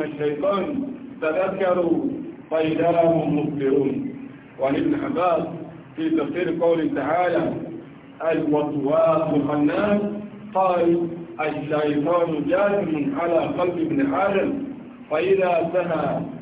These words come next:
وبطل وبطل وإذا ذكر الله تعالى خنس". فاتقوا الله عباد الله، ولازموا ذكر الله تعالى بالقلب واللسان والجوارح، تسعدوا به في الدنيا والآخرة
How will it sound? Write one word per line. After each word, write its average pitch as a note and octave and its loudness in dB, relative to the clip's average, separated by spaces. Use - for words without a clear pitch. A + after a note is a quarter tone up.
وبطل D#3+ 2
وبطل F3 2
وإذا D3+ 4
ذكر D3+ 0
الله C#3 2
تعالى D#3+ 2
خنس". C#3+ 2
فاتقوا D3+ -2
الله D#3+ 4
عباد D#3+ 4
الله، C#3+ 2
ولازموا D#3+ 2
ذكر D#3+ 0
الله D3+ 4
تعالى D3+ 2
بالقلب D#3+ 0
واللسان E3 2
والجوارح، E3 2
تسعدوا F3 0
به E3+ 0
في D#3+ 4
الدنيا E3 2
والآخرة D#3+ 2